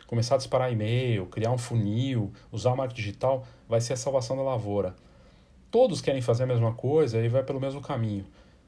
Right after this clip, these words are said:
Quando talvez a solução esteja no seu prédio, talvez esteja na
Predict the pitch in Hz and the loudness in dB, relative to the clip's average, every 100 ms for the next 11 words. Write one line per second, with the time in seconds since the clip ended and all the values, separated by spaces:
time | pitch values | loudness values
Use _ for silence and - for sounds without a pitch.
0 | - 175 202 - 185 151 175 180 147 - | -4 0 2 2 2 2 -4 -4 -4 0
1 | 165 165 156 160 170 165 - - - - | 0 0 -2 0 -2 -4 -18 -20 -20 -20
2 | - - 123 - 196 139 185 143 - - | -14 -6 -4 -4 0 2 2 0 -4 -16
3 | _ - - - - - 123 143 170 170 | _ -20 -20 -20 -10 -2 -2 -2 0 0
4 | 175 170 117 | 0 -2 -4